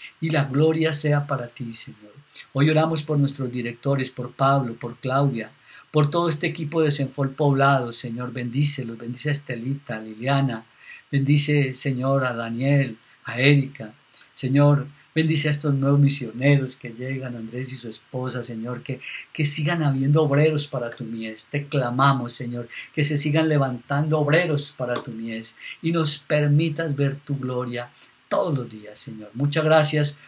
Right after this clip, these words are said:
por este tiempo maravilloso que nos regalas. Que la bendición tuya repose sobre todos nosotros. En el nombre de Jesús, amén y amén.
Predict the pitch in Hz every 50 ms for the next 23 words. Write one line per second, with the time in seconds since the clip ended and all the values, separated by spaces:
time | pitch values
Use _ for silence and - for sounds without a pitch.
0 | - _ - 139 131 135 - - - 147 143 143 - 165 170 165 165 156 147 156
1 | 147 139 127 127 123 117 117 123 143 143 147 143 - - 127 117 117 113 110 113
2 | 110 127 135 143 151 151 147 147 143 - - _ _ _ _ _ _ _ _ _
3 | _ _ _ - 143 131 127 127 127 123 123 120 120 - - 156 165 165 147 -
4 | 170 175 180 175 170 160 147 147 143 147 165 160 147 143 143 131 120 - 131 120
5 | 113 120 120 - 151 165 175 175 165 156 143 - 123 110 - - 143 143 - -
6 | - _ - - - _ _ 135 123 113 110 117 139 156 156 156 160 156 151 147
7 | 160 156 143 - 160 165 175 165 147 - - _ _ _ _ _ _ _ - 127
8 | 110 120 135 151 160 160 165 170 165 - - _ _ _ _ _ 139 127 117 110
9 | 104 95 95